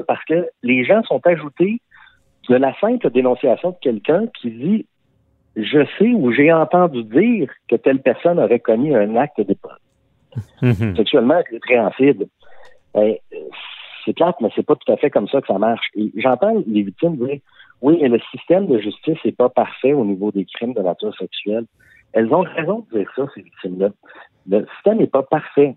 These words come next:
Speaker 1: mais le système parfait n'existe probablement pas.
Speaker 2: Mhm.
Speaker 1: On peut travailler à le perfectionner. Il y a déjà des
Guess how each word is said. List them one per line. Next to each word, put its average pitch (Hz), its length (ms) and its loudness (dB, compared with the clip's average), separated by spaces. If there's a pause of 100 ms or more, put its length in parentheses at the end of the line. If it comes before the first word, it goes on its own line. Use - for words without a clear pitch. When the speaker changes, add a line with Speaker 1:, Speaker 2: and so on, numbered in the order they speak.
(100)
Speaker 1:
mais 104 100 2
le 104 80 0
système 185 300 0
parfait - 320 -2
n'existe 113 520 -2
probablement 113 600 0
pas. 101 180 -2 (340)
Speaker 2:
Mhm. 120 160 2
Speaker 1:
On 98 140 -2
peut 123 100 2
travailler 113 360 2
à - 20 2
le 208 60 -10
perfectionner. 117 840 0 (100)
Il 98 100 -6
y - 20 -16
a 101 240 0
déjà 139 260 2
des 98 340 -2